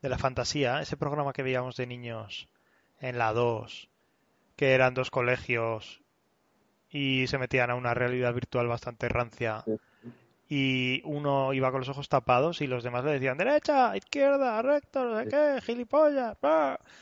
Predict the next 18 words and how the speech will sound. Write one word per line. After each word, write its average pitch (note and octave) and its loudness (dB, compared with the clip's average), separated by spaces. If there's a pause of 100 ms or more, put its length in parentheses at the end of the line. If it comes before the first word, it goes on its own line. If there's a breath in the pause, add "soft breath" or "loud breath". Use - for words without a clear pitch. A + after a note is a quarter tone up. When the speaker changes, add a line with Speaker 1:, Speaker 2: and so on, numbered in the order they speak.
Speaker 2:
<laughs> - 10
Speaker 1:
Y - 4
al C3+ 4
final D3 8
tenían D#3 8
que D#3 2
coger, D3 6 (380)
tenían C#3 4
que E3 8
andar D#3 8
por D3+ 6
camino D3+ 6
sin F3+ -2
caerse C#3+ 4
en D3+ 2
la B2+ 6
lava, A#2 4
creo. A#2 -2